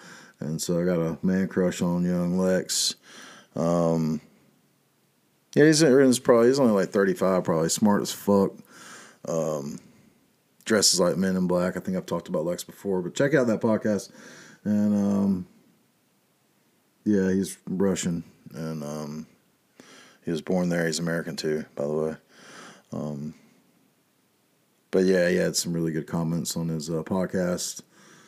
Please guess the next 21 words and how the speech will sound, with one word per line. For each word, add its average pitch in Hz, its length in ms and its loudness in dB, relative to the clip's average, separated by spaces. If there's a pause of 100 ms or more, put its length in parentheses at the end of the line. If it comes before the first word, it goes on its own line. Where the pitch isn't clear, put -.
(180)
his 85 100 -10
most 90 280 -4
recent 90 340 -2
one. 87 220 -4 (1000)
Just 135 280 2
this 120 180 0
opening 110 400 2
com-, 95 380 0 (120)
comments 95 440 0
on 87 200 0
it 87 80 -2
are 90 80 0
really 87 260 0
good, 82 340 -2
and 80 160 -6
talk, - 240 -6 (260)
or 87 80 -2
he 92 60 2
had 90 120 0
some, 82 280 -4
uh, 80 180 -4